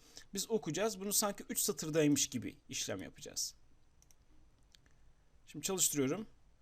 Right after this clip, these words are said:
Şu an okuma hatası verdi. Ne yazık ki ayıramadı. Ayıramadığı için bu,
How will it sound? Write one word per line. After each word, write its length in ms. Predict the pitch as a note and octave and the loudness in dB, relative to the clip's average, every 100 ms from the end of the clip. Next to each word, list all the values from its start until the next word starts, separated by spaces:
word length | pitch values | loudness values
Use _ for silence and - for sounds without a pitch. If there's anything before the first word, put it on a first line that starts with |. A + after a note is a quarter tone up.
| - - | -20 -20
Şu 160 | - D#3+ | -4 0
an 200 | E3 E3 - - - - - | 0 -2 -16 -20 -20 -14 -2
okuma 380 | C#3+ F3 F3 D3+ | -2 2 0 2
hatası 640 | C3+ C3+ A2 - - - - - - - - | 0 2 4 4 2 -4 -14 -20 -20 -20 -10
verdi. 540 | C3+ C#3+ D3+ D#3+ F#3 F3+ - - - - - | 4 8 8 4 -4 -4 -14 -20 -20 -20 -6
Ne 100 | D3 | 0
yazık 340 | D#3+ C#3+ C#3 - | 4 4 2 -4
ki 120 | - - C3+ | -10 -6 0
ayıramadı. 680 | C3+ D#3 F3+ F3+ F3+ F#3 - - - _ - - - - - - - - - - | 2 2 0 -2 -2 -2 -4 -20 -20 _ -20 -20 -20 -20 -20 -20 -20 -20 -20 2
Ayıramadığı 440 | D3 D#3+ E3+ D3 C3+ | 4 4 4 4 4
için 460 | A#2+ C#3+ A2+ - - - | 4 4 2 -4 -16 -6
bu, 320 | D3+ D#3 A#2 | 4 4 4